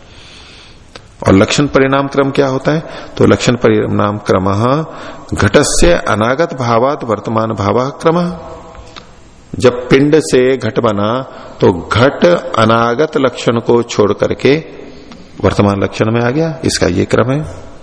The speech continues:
तो घटस्य अनागत भावात वर्तमान भावः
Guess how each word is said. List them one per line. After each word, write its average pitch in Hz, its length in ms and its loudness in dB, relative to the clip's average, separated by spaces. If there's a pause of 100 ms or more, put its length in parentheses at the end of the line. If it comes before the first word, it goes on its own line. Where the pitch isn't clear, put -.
(1500)
तो 98 80 2
घटस्य - 440 2
अनागत 123 520 0
भावात 110 1120 -4
वर्तमान 147 540 4
भावः 104 400 0